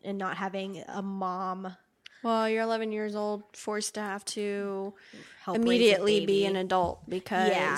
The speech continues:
Speaker 2: you gotta help with your sick mom on top of,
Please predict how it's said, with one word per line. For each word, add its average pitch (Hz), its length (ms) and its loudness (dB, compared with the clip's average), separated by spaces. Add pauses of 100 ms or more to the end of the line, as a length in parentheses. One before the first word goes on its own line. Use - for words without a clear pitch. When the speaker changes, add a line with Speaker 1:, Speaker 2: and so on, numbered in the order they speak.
(120)
Speaker 2:
you 202 160 -6
gotta 190 160 0
help 196 260 -4
with 196 140 -6
your 196 120 -4
sick - 280 -4
mom 196 420 0
on 196 160 -4
top 196 260 -6
of, 196 180 -6